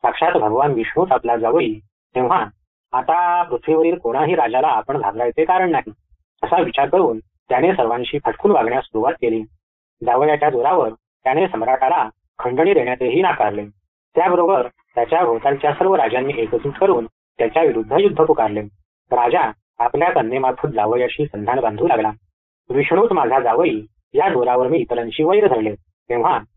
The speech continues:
तूच आम-, आता आमचा त्राता आहे," असा त्याने त्याला निरोपही धाडला. तो साळी खऱ्या विष्णूच्या आविर्भावाने म्हणाला,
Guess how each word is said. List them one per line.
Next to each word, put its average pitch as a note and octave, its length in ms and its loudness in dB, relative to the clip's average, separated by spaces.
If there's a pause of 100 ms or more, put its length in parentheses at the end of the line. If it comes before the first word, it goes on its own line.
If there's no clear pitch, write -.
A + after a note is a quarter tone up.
(220)
तूच A#3+ 160 2
आम-, B2+ 220 0
आता A#2+ 200 0
आमचा A#2+ 340 0
त्राता A#2 300 0
आहे," A#2+ 260 0 (920)
असा G3 380 2
त्याने D3 240 -2
त्याला D3 220 0
निरोपही F3 400 0
धाडला. A2+ 320 -2 (640)
तो G3+ 100 4
साळी E3 380 2 (360)
खऱ्या F#3+ 220 2
विष्णूच्या C#3 460 0
आविर्भावाने A#2+ 580 0
म्हणाला, C3+ 300 0